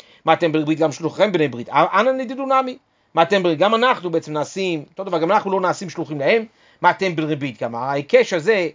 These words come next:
מבוסס על זה שהמילה אתם, שמתייחסת למשלחים,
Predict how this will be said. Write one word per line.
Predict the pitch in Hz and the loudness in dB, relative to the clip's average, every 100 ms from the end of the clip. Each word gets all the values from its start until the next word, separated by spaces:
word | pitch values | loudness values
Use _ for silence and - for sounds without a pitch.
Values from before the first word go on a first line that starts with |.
| _ _ _ | _ _ _
מבוסס | 151 143 | -4 0
על | 190 | 0
זה | 202 | 2
שהמילה | 185 175 180 | 0 4 4
אתם, | 175 - 269 254 | 4 2 -2 -2
שמתייחסת | 196 170 170 185 | -6 -8 -8 -4
למשלחים, | 190 160 - 151 - 262 226 | -4 -4 -6 -8 -6 -4 -4